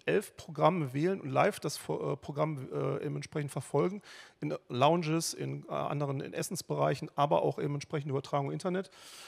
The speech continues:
Zum Teil Eröffnungsfeier, äh, wurde über YouTube übertragen als Plattform und, ähm, äh, spezielle andere Teile wurden über eine gesicherte Plattform,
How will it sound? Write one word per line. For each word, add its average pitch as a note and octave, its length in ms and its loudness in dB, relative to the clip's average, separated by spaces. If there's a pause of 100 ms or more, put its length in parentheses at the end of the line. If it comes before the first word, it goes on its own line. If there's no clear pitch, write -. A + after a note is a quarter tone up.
(480)
Zum D#3 160 -2
Teil F3+ 300 8
Eröffnungsfeier, E3+ 960 6
äh, D3 240 4
wurde C#3 200 4
über B2 280 4
YouTube F3+ 380 -2
übertragen D3 800 0 (280)
als C#3 420 0
Plattform C#3 720 -2 (100)
und, C3+ 640 2
ähm, B2+ 380 0 (380)
äh, C#3+ 120 2
spezielle D#3 480 2
andere D#3+ 240 6
Teile C#3+ 360 6
wurden C#3 180 2
über C3+ 160 0
eine C3 140 2
gesicherte C3+ 420 -4
Plattform, C#3 720 0